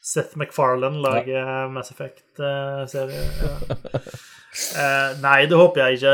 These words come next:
Speaker 1: men det er klart, eh, en, en litt, der, der er jo en litt sånn der en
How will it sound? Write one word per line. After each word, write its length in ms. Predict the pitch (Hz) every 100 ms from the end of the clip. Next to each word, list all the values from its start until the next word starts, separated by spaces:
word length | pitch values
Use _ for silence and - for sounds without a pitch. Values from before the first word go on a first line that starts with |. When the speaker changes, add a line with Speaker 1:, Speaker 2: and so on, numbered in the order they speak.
| 139
Speaker 1:
men 100 | 151
det 80 |
er 60 | 165
klart, 400 | 156 143 139 -
eh, 600 | 151 147 143 143 139 139 -
en, 120 | 160 170
en 120 | 170 151
litt, 220 | 139 - - 175
der, 140 | 185
der 140 | 151 151
er 180 | 143 135
jo 100 | 147
en 120 | 220 202
litt 300 | 139 - -
sånn 200 | - 147
der 180 | 139
en 100 | 135